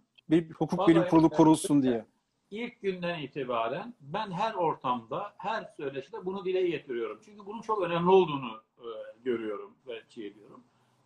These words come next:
Speaker 2: Bilim kurulunda yer almak gibi bir niyetim falan da yok.
Speaker 1: Yok
Speaker 2: Ama
Speaker 1: hocam, ben o açıdan sormuyorum zaten.
Speaker 2: Hayır,
Speaker 1: Bu
Speaker 2: hayır.
Speaker 1: kurul kurulmasını
Speaker 2: Sormak
Speaker 1: önerdiniz
Speaker 2: için
Speaker 1: mi?
Speaker 2: söylemiyorum zaten.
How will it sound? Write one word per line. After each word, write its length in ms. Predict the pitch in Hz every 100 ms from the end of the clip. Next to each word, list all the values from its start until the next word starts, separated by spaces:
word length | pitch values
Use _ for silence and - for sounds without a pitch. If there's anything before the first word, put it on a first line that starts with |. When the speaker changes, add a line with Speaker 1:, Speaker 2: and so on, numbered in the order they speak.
| -
Speaker 2:
Bilim 260 | 160 220 214
kurulunda 340 | 202 208 196
yer 160 | 175 185
almak 340 | 196 196 190
gibi 200 | 196 190
bir 140 | 180 180
niyetim 340 | 180 180 180
falan 320 | 170 165 180
da 100 | 175
yok. 260 | 139 147 - _ _ _ 131
Speaker 1:
Yok 140 | 147
Speaker 2:
Ama 60 | 196
Speaker 1:
hocam, 200 | 214 185
ben 80 | 180
o 140 | 170
açıdan 260 | 185 190 190
sormuyorum 640 | - 220 247 247 214 190
zaten. 500 | 151 151 135 131 113
Speaker 2:
Hayır, 120 | 139 160
Speaker 1:
Bu 60 |
Speaker 2:
hayır. 160 | 170 -
Speaker 1:
kurul 180 | 170 240
kurulmasını 520 | 190 196 196 - 254
Speaker 2:
Sormak 160 | 214 202
Speaker 1:
önerdiniz 340 | 180 147 135
Speaker 2:
için 100 | 117
Speaker 1:
mi? 40 | 165
Speaker 2:
söylemiyorum 640 | 170 226 247 226 190 156
zaten. 440 | 127 110 113 92